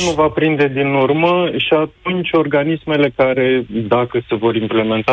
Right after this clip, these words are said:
și ar face chestia asta, scopul lor nu este doar să sancționeze și să limiteze expresia, cât să o corecteze. În sensul în care, dacă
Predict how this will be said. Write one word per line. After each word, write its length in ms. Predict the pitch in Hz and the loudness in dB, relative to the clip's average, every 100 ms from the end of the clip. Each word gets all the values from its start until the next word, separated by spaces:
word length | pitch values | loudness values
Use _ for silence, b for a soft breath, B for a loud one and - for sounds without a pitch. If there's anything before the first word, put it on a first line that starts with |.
| 127 | 0
și 80 | - | -2
ar 180 | 110 - | -4 -2
face 340 | 127 123 117 - | -2 -2 -4 -2
chestia 440 | 127 - 113 101 | -2 -2 -2 0
asta, 440 | 110 127 - 143 - | 0 -2 -2 -2 -2
scopul 400 | - 147 135 139 | -2 0 2 0
lor 180 | 139 143 | 2 0
nu 140 | 143 147 | 0 0
este 300 | 147 - 135 | 0 0 0
doar 240 | 131 135 - | 0 -2 -4
să 120 | 120 - | -4 -2
sancționeze 760 | 127 127 - 127 127 123 120 | -2 -2 -2 0 2 2 0
și 180 | 117 120 - | -2 -4 0
să 60 | |
limiteze 760 | 120 117 117 107 131 131 120 117 | 0 0 -2 -2 0 0 0 0
expresia, 920 | 110 - - 123 147 - 175 180 190 - - - - _ _ - - | -2 -8 -4 -2 -2 0 0 0 -4 -12 -20 -20 -20 _ _ -8 -2
cât 160 | - - | -2 -2
să 80 | - | 0
o 160 | 139 131 | 0 0
corecteze. 1000 | 131 139 139 - - 135 104 95 98 101 - | 0 0 0 -2 0 2 0 -2 -4 -6 -6
În 200 | 123 127 | -4 0
sensul 320 | 156 156 147 | 0 0 0
în 100 | 147 | 0
care, 300 | 139 151 143 | 0 0 0
dacă 320 | 131 123 120 | 0 0 0